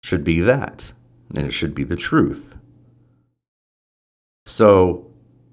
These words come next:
in the day and age where all that seems to have gone one way or another, we definitely need to make some major changes. The easiest way to do this is stop consuming all of it. If no one watches, nobody gets ads, they go out of business, which they should.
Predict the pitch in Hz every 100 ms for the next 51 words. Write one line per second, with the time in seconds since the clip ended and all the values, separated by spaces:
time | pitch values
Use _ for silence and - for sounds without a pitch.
0 | - 87 85 76 92 87 82 82 78 82
1 | 80 78 64 80 76 73 - 87 80 -
2 | 87 78 73 82 78 76 78 76 71 64
3 | 67 117 98 87 98 90 82 76 82 -
4 | 87 87 78 73 73 73 82 73 69 71
5 | 71 - 104 82 71 71 73 - 104 92
6 | 60 53 - - - - - 92 95 92
7 | 87 - 82 71 73 69 65 - - -
8 | 196 202 - 127 - 165 175 95 65 60
9 | - - - - _ _ _ _ _ _
10 | _ _ _ _ _ _ _ _ _ _
11 | _ - 62 - 80 67 71 71 82 107
12 | 90 85 73 76 73 - - 76 71 82
13 | - 80 76 76 80 85 113 117 78 71
14 | 101 98 117 120 - 160 - -